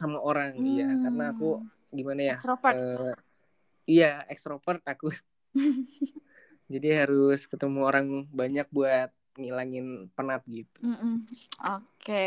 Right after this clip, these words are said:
Speaker 2: menarik banget nih. Nah, kan kita kan juga kemarin tuh masih ini ya, Kak, ya, masuk ke masa pandemi nih.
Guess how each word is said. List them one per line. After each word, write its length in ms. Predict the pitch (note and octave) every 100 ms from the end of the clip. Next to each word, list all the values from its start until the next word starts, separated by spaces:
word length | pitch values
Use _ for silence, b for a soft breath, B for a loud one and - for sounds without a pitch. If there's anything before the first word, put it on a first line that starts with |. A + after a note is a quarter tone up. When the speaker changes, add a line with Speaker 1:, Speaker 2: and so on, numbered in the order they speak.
| F#3+ F3+ F3+ F#3
Speaker 2:
menarik 320 | F#3+ G3 F3+ F#3
banget 320 | F#3 F#3 F#3+ F#3+
nih. 400 | F#3+ F3+ F3+ - B B B _
Nah, 120 | B3+ B3 -
kan 140 | D4 D4 C#4+ C4+ C4+
kita 160 | C#4
kan 160 | D4+ D4+
juga 240 | C4 A3+ -
kemarin 240 | A#3+ A#3
tuh 160 | B3+ C#4+
masih 400 | C4 B3 B3 A3+ B3+
ini 80 | B3
ya, 40 |
Kak, 120 | G#3 G3
ya, 60 | G#3+ G#3+
masuk 220 | A3 A3 -
ke 160 | A3 G#3 G3+ G3+ G3+
masa 240 | G#3 A3+ A3+
pandemi 560 | A3+ A3 A3+ G3 G#3
nih. 180 | - G3+